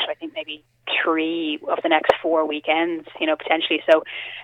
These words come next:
um, there isn't really, I suppose, a lot of time for any, any wholesale changes. It's, it's more tweaks at that stage.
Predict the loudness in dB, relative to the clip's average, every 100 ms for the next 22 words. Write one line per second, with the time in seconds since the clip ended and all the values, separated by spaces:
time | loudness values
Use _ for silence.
0 | 0 4 4 4 0 6 8 8 6 0
1 | 0 0 0 0 -4 -2 -2 -2 2 2
2 | 2 0 2 4 2 0 0 0 2 2
3 | 4 2 4 4 2 2 -6 -8 -8 -10
4 | 0 2 4 2 0 -2 0 0 0 0
5 | 0 0